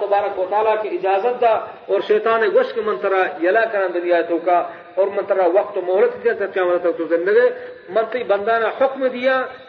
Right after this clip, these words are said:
کہ آ اللہ تبارک و تعالیٰ خلقتا تبدیل بکنا۔ ہما وڑا کہ اللہ تبارک و تعالی انسان نے پیدا کتا، اسی بندے پیدا کتا گا،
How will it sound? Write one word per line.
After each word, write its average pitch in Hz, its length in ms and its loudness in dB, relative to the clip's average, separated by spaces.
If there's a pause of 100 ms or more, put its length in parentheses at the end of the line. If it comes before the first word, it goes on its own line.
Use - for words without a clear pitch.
(140)
کہ - 40 -8
آ 202 180 2 (140)
اللہ 190 400 0
تبارک 185 400 0
و 165 120 2
تعالیٰ 185 300 2 (380)
خلقتا 196 500 0 (140)
تبدیل 170 360 -2
بکنا۔ 139 260 -10 (440)
ہما 233 200 4
وڑا 262 240 4
کہ - 180 -6
اللہ 226 200 0 (140)
تبارک 202 380 0
و 175 100 0
تعالی 190 240 2 (380)
انسان 196 400 0
نے 175 120 2
پیدا 190 280 2
کتا، 214 220 -2
اسی 170 200 0
بندے 165 240 0
پیدا 165 260 2
کتا - 260 -2
گا، 254 180 2